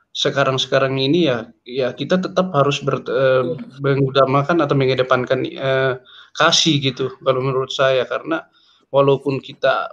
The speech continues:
ada pertentangan, tapi s-, eh, subjek yang kita tuju itu sama, atau hakikat yang kita tuju sama, yaitu Tuhan Yesus Kristus. Jadi tidak perlu saling, eh, memperlebar,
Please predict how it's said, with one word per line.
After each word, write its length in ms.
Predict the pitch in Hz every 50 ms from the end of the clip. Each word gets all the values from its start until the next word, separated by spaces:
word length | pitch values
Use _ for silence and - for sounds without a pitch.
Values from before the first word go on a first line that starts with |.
| - -
ada 160 | 135 131 131 127
pertentangan, 760 | - - 131 - - 135 131 127 - 127 127 147 175 180 160
tapi 400 | - - - - 190 180 185 - - _ _ _ _ _ _ _ _ _ _
s-, 280 | - - - - - - -
eh, 80 | 143 135
subjek 480 | - 147 127 120 143 135 139 147 143 143 143
yang 160 | 139 135 131
kita 520 | 143 139 139 - 135 131 127 127 127 127 -
tuju 240 | 135 135 131 160 156 147
itu 80 | 147 165
sama, 480 | - 156 147 156 156 147 135 127 127 131 - _ - _
atau 200 | - 123 - 135 131
hakikat 400 | 135 127 - 131 123 127 120 - -
yang 120 | 131 127
kita 240 | 127 127 123 - 123
tuju 240 | - 135 135 143 147
sama, 320 | - 156 147 143 143 135
yaitu 480 | 127 120 123 120 120 120 120 151 147 147 - _ _ _ - - - - _ _ _
Tuhan 240 | 123 117 127 123 127
Yesus 280 | 123 123 123 127 - -
Kristus. 480 | - 139 139 - - - - - - -
Jadi 400 | - 131 123 147 160 160 156 - _ _ - _ _ _ _ _
tidak 320 | - 143 135 131 113 123
perlu 560 | 143 127 139 143 147 147 139 135 135 135 131 127
saling, 560 | - 143 131 131 135 127 139 127 131 - -
eh, 460 | 104 123 123 127 127 127 123 120 123
memperlebar, 720 | 123 131 131 127 120 - 139 131 135 127 131 131 131 131